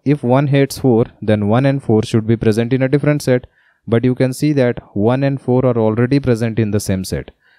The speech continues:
So we will have to draw an edge between one and four. Now as soon as we draw an edge between one and four, then this entire graph will cease to become a bipartite graph. This will no longer be a bipartite graph, because for a graph to be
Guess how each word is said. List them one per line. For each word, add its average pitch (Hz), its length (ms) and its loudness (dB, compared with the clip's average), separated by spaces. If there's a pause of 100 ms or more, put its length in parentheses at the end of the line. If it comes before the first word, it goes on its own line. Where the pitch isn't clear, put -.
(140)
So 139 380 -2
we 117 180 0
will 120 180 0
have 113 280 -4
to 139 100 0
draw 117 320 0
an 143 240 -2
edge 120 260 0
between 113 460 -2
one 107 280 0
and 120 180 -4
four. 82 260 -2 (720)
Now 123 380 -2 (120)
as 123 160 0
soon 151 180 -2
as 151 140 0
we 151 120 0
draw 120 240 0
an 123 120 -2
edge 127 200 -2
between 120 360 0
one 110 180 -2
and 117 140 -4
four, 101 200 0 (560)
then 120 320 -2
this 147 220 0
entire 123 380 2
graph 104 360 -2 (220)
will 123 260 0
cease 156 400 0
to 131 120 2
become 120 380 0
a 135 80 2
bipartite 98 640 0
graph. 80 260 -6
This 120 240 -2
will 135 120 2
no 139 160 2
longer 127 360 2
be 113 140 0
a 110 60 2
bipartite 95 580 0
graph, 82 220 -6 (540)
because 139 440 0
for 120 180 0
a 110 60 0
graph 110 360 -2
to 147 80 0
be 143 280 0